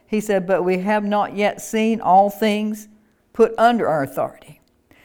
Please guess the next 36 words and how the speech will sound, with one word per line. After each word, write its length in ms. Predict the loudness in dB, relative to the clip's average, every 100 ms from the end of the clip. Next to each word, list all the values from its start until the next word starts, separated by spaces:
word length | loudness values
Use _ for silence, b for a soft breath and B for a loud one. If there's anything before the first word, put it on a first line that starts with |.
| b b
He's 240 | -4 -2
given 260 | 2 2 2
us 180 | 0 -2
authority 600 | -4 -2 0 0 -2 -4
and 140 | -4
dominion 420 | -4 -2 -2 -2
over 220 | -4 -4 -2
all 240 | 2 2 2
things, 540 | -2 -4 -6 -10 -18 b b
but 140 | -2 -2
he 120 | -2
said, 240 | -4 -4
"We 100 | -4
have 180 | -4 -4
not 280 | -2 -2 -2
yet 280 | -2 -2 -2
understood 840 | -6 -6 -10 -4 -2 0 -4 -12 _ _ _ _ _ _ -2
all 240 | 2 2
the 80 | -2
stuff 360 | -6 -2 -2 -2
that 120 | -6
we 140 | -6
have 440 | -4 -2 -2 -6 -20 _ _
been 160 | -6 -4
given." 480 | -2 -2 -4 -8 -16 _ _ _ _ _ _ -12
Brothers 380 | 0 2 2 -2
and 80 | -4
sisters, 540 | -4 -4 -6 -14 -14 _ _ B B B B -2
the 120 | -2
works 500 | 2 0 0 -4 -4
of 200 | -4 -2
his 260 | -2 -2
hands, 460 | -4 -6 -4 -6 -2
talking 320 | 0 0 0
about 260 | 0 0 0
Jesus, 760 | -4 -4 -6 -14 -18 -20 -18